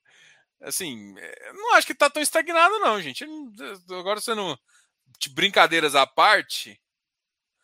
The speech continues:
essa brincadeira foi com o Pocente. Se ele tiver vendo isso, ele me manda uma mensagem. Tem que me mandar uma mensagem. Tô magoadinho com ele. Ah, pff. Cara, ele tá pagando uma média de um real.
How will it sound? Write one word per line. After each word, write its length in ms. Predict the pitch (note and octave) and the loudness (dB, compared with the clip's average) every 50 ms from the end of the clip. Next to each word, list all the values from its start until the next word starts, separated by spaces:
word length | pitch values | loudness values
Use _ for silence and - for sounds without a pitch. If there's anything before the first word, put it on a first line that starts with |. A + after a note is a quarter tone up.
| _ _ - | _ _ -6
essa 160 | A#2+ C#3 D#3 | -4 -4 -4
brincadeira 380 | D#3 E3+ D#3+ F3 D3+ E3 F3 | -2 0 2 2 2 2 -2
foi 120 | - G3+ G3 | -4 -6 -10
com 100 | - G#3+ | -10 -12
o 40 | G3 | -4
Pocente. 500 | - F4+ F#4 - - F3+ D#3 C3 - - | -2 -2 -2 -2 -2 -4 -6 -6 -8 -12
Se 80 | - | -14
ele 80 | B2+ A#2+ | -14 -16
tiver 260 | - - C#3+ D#3 D3+ | -12 -6 -4 -4 -2
vendo 240 | D3 D#3 D#3 D#3 C#3+ | -2 -4 -6 -6 -8
isso, 200 | C#3 D3+ - - | -10 -10 -10 -12
ele 240 | A#3 B3 C4+ B3+ - _ _ _ _ _ _ _ _ _ | -12 -14 -16 -20 -20 _ _ _ _ _ _ _ _ _
me 100 | E3+ F#3+ | -6 -2
manda 260 | F#3 F3+ F3 E3 E3 | 2 2 2 2 2
uma 80 | E3 E3+ | 0 0
mensagem. 400 | F3 F3 E3 - C#3 A#2+ A#2 - | 0 0 0 2 0 0 0 -2
Tem 80 | C3+ | -6
que 60 | C#3 | -12
me 60 | C#3 C#3+ | -10 -10
mandar 180 | D3 C#3+ C#3 | -8 -4 -4
uma 80 | C#3 D3 | -4 -4
mensagem. 580 | D#3+ F3+ F3 - - G#2 G2 F#2+ - - - _ _ _ _ _ _ _ _ _ _ _ _ _ _ _ _ _ _ _ _ _ _ _ _ _ _ _ _ _ | -6 -8 -10 -6 -6 -6 -6 -8 -10 -16 -20 _ _ _ _ _ _ _ _ _ _ _ _ _ _ _ _ _ _ _ _ _ _ _ _ _ _ _ _ _
Tô 80 | - B2+ | -16 -6
magoadinho 640 | C3 C3 C3 B2+ D#3+ E3 D3+ C3 A#2 B2+ B2 A2+ G#2+ | -4 -4 2 4 6 4 4 4 0 -6 -6 -8 -10
com 160 | - A2 G2+ | -12 -14 -12
ele. 180 | G2+ F#2+ F#2+ _ _ _ _ _ _ _ _ _ _ _ _ _ _ _ _ _ _ _ _ _ _ _ _ _ _ _ _ _ _ _ _ _ _ _ _ _ _ _ - - _ _ _ _ _ _ _ _ | -12 -14 -16 _ _ _ _ _ _ _ _ _ _ _ _ _ _ _ _ _ _ _ _ _ _ _ _ _ _ _ _ _ _ _ _ _ _ _ _ _ _ _ -20 -20 _ _ _ _ _ _ _ _
Ah, 480 | A#2+ A#2+ A#2+ B2 B2 A#2+ A#2+ A#2+ A#2+ A#2 A2+ _ _ | 0 2 4 6 6 6 6 4 4 2 0 _ _
pff. 540 | - - - - - - - - - - - _ _ _ _ _ _ _ _ _ _ _ _ _ _ _ _ _ _ - _ | -6 -6 -4 -4 -6 -8 -8 -10 -12 -14 -18 _ _ _ _ _ _ _ _ _ _ _ _ _ _ _ _ _ _ -20 _
Cara, 200 | - - D#4+ G3+ | 2 4 4 4
ele 80 | F#3 - | 6 6
tá 120 | - B3 | 4 6
pagando 340 | - C4 A3+ G3+ G#3 G3 G3 | 8 6 6 6 6 4 4
uma 100 | F#3+ F#3 | 2 2
média 380 | F3+ F3 F3 D#3+ E3+ F3+ F3 E3+ | 4 2 2 4 2 0 -2 -2
de 220 | C#3 B2 C3 E3 | -6 -10 -12 -10
um 100 | F3+ F3+ | -10 -4
real. 360 | E3 F3+ F3 D#3+ D#3 F#3+ - | -2 2 4 6 6 6 4